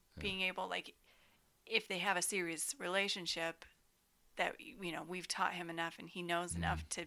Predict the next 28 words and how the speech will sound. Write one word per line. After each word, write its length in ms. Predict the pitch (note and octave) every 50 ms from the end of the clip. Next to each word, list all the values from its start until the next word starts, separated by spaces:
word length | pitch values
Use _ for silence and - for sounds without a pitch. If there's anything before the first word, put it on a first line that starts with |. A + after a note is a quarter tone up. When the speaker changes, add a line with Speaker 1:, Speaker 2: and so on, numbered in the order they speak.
| - -
Speaker 2:
use 260 | F#3 E3+ E3+ D#3+ A3
Speaker 1:
Mm. 140 | - - -
Speaker 2:
protection 420 | - E2+ - D#3+ D#2 D#2 - D3 C#3 D3 D3 - -
and 280 | A2 G2+ G#2 A2+ - - - - - - - - - -
Speaker 1:
Mm. 260 | F2 F2+ F2+ F2 E2
Speaker 2:
not 220 | F2+ F2 D2+ - -
get 160 | - - -
her 120 | - F3+ -
pregnant. 400 | - - - - - - - - -
Speaker 1:
Interest. 680 | - - G3 G3 - - F#2 F#2 F2+ E2+ E2 - - - -
I 180 | - F2 F2+ F2
didn't 240 | E2+ F2+ F2+ F#2 F#2
watch 260 | F#2 F#2 F2 - -
the 60 | F2+
movie 560 | F2+ F#2 F#2+ G2 F#2+ F#2 G#2 G#2 G#2+ G#2+ G#2 - _ -
with 240 | G#2 G#2+ G#2 -
you, 140 | - A2 A2+
so 240 | G#2+ - - F#2 F2
I, 140 | F2 E2+ E2+ E2 - - - _ _ _ _ _ - -
my 680 | - - F#2 F#2+ F#2 F2+ F2+ F#2 F#2+ F#2+ G2 G2 F#2+ F#2 - - _ _ _ _ _ _
Speaker 2:
I'm 100 | - G3+
sure 180 | G3 - B3+ A#3+
I'm 100 | A3+ G#3
just 180 | F#3 F#3+ F#3 -
reading 400 | F#3 E3+ F3+ F3+ F3 F3 F3+ E3+
way 220 | E3 F3 E3+ F3 F#3+
<laughs> 20 |
too, 160 | - - D4